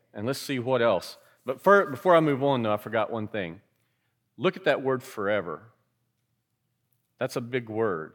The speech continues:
And also notice there's no con-, there's no conditions here.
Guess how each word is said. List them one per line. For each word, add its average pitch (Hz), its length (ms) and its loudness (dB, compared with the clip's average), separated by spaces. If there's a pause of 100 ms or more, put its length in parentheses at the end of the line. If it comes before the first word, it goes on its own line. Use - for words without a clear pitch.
(680)
And 107 100 -6
also 151 340 2
notice 139 340 -2
there's 113 180 -6
no 123 120 -2
con-, 131 360 -6
there's 107 180 -6
no 127 140 -2
conditions 98 680 -8
here. 85 280 -12